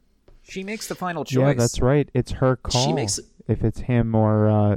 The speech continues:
Speaker 2: or one of the preordained, you know, villagers.
Speaker 1: She
Speaker 3: Right.
Speaker 1: chooses to kill him, and she kills him because he
Speaker 2: Yeah.
Speaker 1: cheated on her.
Speaker 3: Well, I don't,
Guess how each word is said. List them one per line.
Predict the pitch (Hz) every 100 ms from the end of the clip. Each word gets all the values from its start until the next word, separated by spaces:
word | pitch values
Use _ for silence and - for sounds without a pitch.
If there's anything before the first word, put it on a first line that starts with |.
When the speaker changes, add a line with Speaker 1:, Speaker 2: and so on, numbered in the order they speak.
| -
Speaker 2:
or | 107 104
one | 101 101 107
of | 104
the | 113 107 104 - _ _ _ _ -
preordained, | 113 110 101 101 98 104 101 98 - - -
you | 98
know, | 98 95
villagers. | 98 104 110 - 95 95
Speaker 1:
She |
Speaker 3:
Right. | 156 147 127
Speaker 1:
chooses | 202 220 226 196 131
to | 135
kill | - 135 151
him, | 60 78 - _ _ -
and | 123
she | 135
kills | - 190 214 220
him | 180
because | 165 190 151
he | 120
Speaker 2:
Yeah. |
Speaker 1:
cheated | 104 208 170 180
on | 156 120
her. | 131 123 - - - - - - -
Speaker 3:
Well, | 240 - 233 113 110
I | 220
don't, | 214